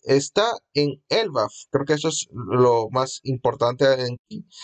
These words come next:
eh, vemos varios barcos, no solo, este, el suyo propio, por lo cual podemos ver que también tiene una flota como la tenía, este, Kurohige, eh, Kuro-, eh, eh, Shirohige.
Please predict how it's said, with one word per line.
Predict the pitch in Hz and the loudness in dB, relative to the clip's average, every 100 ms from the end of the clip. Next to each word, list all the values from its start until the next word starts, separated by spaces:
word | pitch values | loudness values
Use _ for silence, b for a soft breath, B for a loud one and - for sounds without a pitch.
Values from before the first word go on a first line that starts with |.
| B B _ - | B B _ 0
eh, | 123 120 | 2 4
vemos | 139 143 | 2 2
varios | 143 139 135 | 2 0 0
barcos, | 147 160 165 185 160 | -2 -2 -2 -4 0
no | 143 | 0
solo, | 143 135 135 - | 2 4 2 2
este, | 117 117 - 110 - | -2 -2 0 0 2
el | - 117 117 | 0 0 -2
suyo | - - 139 127 | -4 2 2 2
propio, | 139 139 170 | 0 -2 -2
por | 165 | -2
lo | 123 | -2
cual | - 131 | -2 0
podemos | 139 127 120 | 0 0 0
ver | 127 - | 0 2
que | 131 139 _ _ _ _ - - | 0 -2 _ _ _ _ -20 -6
también | - 139 156 | -2 0 -2
tiene | 151 147 | 0 0
una | 127 | 0
flota | 143 143 160 | 0 0 0
como | 170 143 | -2 0
la | |
tenía, | 131 127 127 120 | -2 0 2 0
este, | - 120 113 | 0 -4 0
Kurohige, | 127 123 - 123 131 196 _ _ _ - | 0 0 -2 -2 -2 -2 _ _ _ -2
eh, | 120 - | -2 -2
Kuro-, | - 135 123 120 | -2 2 2 2
eh, | 113 110 - - | 0 -2 -4 -2
eh, | 117 | -2
Shirohige. | 113 - 143 127 123 135 110 | 0 2 2 2 0 0 -2